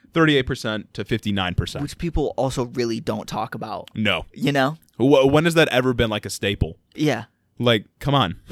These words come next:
Speaker 2: The only thing that people ever kind of really talk about is abolishing private health insurance,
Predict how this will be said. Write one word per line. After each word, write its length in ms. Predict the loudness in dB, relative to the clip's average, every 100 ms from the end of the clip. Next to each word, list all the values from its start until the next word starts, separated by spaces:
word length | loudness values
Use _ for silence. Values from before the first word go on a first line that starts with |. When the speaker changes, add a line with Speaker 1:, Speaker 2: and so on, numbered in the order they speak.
| -10
Speaker 2:
The 200 | -4 0
only 320 | 2 0 -2 -4
thing 400 | -4 -6 -6 -6
that 240 | -4 -4 -6
people 320 | -8 -6 -6
ever 240 | -6 -6
kind 300 | -6 -4 -4
of 100 | -6
really 220 | -6 -6 -4
talk 240 | -6 -6
about 320 | -8 -8 -8 -6
is 300 | -6 -6 -10
abolishing 420 | -6 -4 -4 -6
private 260 | -4 -4 -4
health 200 | -6 -8
insurance, 420 | -10 -10 -12 -12